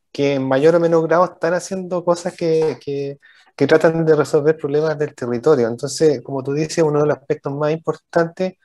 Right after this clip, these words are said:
eh, eh, bueno, el acceso al financiamiento para este tipo de investigación, que, bueno, obviamente que tenemos los clásicos, los, los fondos de cip,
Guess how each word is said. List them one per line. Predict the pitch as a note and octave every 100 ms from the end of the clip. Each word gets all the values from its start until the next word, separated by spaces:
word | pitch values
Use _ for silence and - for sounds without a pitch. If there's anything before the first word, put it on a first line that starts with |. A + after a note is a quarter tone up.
| _ - _ - _ -
eh, | D3 C#3 C#3 D#3 C#3+ D3+
eh, |
bueno, | D3+ D#3+
el | C3
acceso | B2 - - E3 E3 E3+
al | C#3+
financiamiento | D#3 D3 C3 C#3 D3 D#3+ F3+
para | F3
este | F3 F3
tipo | F3 E3+
de | F3
investigación, | E3+ D#3+ E3 D#3 - F#3+ F#3
que, | D3 D3
bueno, | C#3 C#3
obviamente | C#3 C#3+ C#3
que | C#3+
tenemos | C#3 C#3
los | B2+ -
clásicos, | D3+ - D3 C#3+ C#3
los, | C3+ C3 A#2+
los | A#2
fondos | - C3 A#2+
de |
cip, | - F3